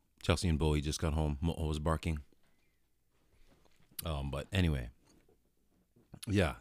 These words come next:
we would do our hour, uh, and, um, you know, and then, and then he, brother Z-, brother Xavier would come out again, and he would come out as the Niele Patrol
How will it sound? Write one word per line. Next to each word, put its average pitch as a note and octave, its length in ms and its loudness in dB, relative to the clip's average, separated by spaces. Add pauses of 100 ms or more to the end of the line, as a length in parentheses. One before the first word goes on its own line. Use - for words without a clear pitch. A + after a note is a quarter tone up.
(160)
we F#2 140 4
would F2+ 140 4
do G2+ 140 2
our G2 140 2
hour, G#2 420 2 (120)
uh, D#2+ 280 0 (120)
and, C#2+ 200 -2
um, C2+ 480 -6 (1160)
you F2+ 120 2
know, D#2+ 260 4
and E2 140 4
then, E2+ 180 4 (240)
and F2+ 120 2
then F#2+ 180 4
he, F#2+ 200 -2
brother G2+ 360 4
Z-, F2+ 380 -2
brother G2 240 2
Xavier F#2+ 320 2
would E2+ 140 -2
come F#2+ 200 -2
out E2+ 140 2
again, D2+ 500 -2 (1500)
and F2+ 100 4
he F2+ 40 6
would F2+ 120 2
come F#2+ 160 4
out F2+ 160 6
as D#2 140 2
the F2+ 100 4
Niele F2 580 4
Patrol D#2 680 0